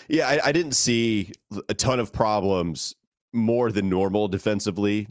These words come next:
as you mentioned, right? But Denver still did miss quite a bit of shots that you wouldn't expect them to.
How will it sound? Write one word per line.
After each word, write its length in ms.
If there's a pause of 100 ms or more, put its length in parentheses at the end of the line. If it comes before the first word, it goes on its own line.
as 180
you 60
mentioned, 400
right? 320
But 280
Denver 320
still 280
did 180
miss 360
quite 240
a 20
bit 100
of 80
shots 320
that 100
you 120
wouldn't 140
expect 360
them 140
to. 340